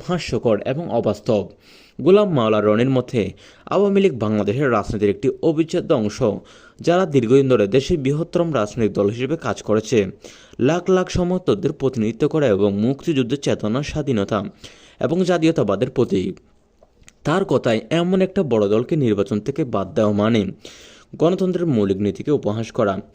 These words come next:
কারণ নির্বাচন মানে সবার অংশগ্রহণ, সব মতামতের প্রতিফলন এবং জনগণের আকাঙ্ক্ষা প্রকাশ, যা আওয়ামী লীগ ছাড়া অসম্পূর্ণ এবং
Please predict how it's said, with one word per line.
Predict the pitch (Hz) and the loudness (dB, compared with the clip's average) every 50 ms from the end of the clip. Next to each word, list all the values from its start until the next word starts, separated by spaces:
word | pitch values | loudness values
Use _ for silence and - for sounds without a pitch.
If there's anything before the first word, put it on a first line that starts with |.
| - - - - _ _ _ | -20 -20 -20 -20 _ _ _
কারণ | - 147 170 196 196 | -6 -2 -2 0 0
নির্বাচন | 180 156 131 113 - 107 101 - 117 107 | 2 2 0 2 2 0 0 0 0 0
মানে | 104 110 113 123 147 170 196 - - _ _ | 2 2 2 2 2 0 -2 -6 -12 _ _
সবার | - - 127 117 151 - | -4 -2 -2 -2 -2 -2
অংশগ্রহণ, | - - 120 110 101 127 117 110 117 113 110 101 | -2 -2 -2 -2 0 0 2 2 2 0 0 -2
সব | 101 - - 160 165 156 | -2 -4 -4 -4 -4 -2
মতামতের | 143 123 107 - 101 98 98 98 131 135 | -2 -4 -2 -2 -2 -2 -2 -4 -4 -4
প্রতিফলন | - - 117 - 107 - 107 104 101 101 | -4 -4 -4 -4 -2 0 0 0 2 0
এবং | 98 92 104 104 95 98 - - _ _ _ _ _ _ - 120 | 0 0 0 -2 -2 -4 -8 -12 _ _ _ _ _ _ -10 -6
জনগণের | 151 160 175 185 180 151 180 180 185 - - | -4 -2 0 0 0 0 0 0 -2 -4 -6
আকাঙ্ক্ষা | - 113 110 - 131 135 - 170 | -6 -6 -4 -4 -6 -6 -6 -8
প্রকাশ, | 160 - 135 107 - - 101 95 92 - | -6 -4 -4 -4 -2 -4 -4 -4 -4 -6
যা | 170 - - | -8 -6 -4
আওয়ামী | - 117 110 107 104 101 104 | -2 -2 0 0 0 2 2
লীগ | 101 95 98 | 0 0 -2
ছাড়া | - 147 151 165 | -6 -6 -6 -6
অসম্পূর্ণ | - - 104 104 - - 139 131 123 139 143 147 | -2 -2 -2 -2 -2 -2 -4 -4 -2 -4 -2 -2
এবং | 123 104 101 117 | -2 -2 -2 -4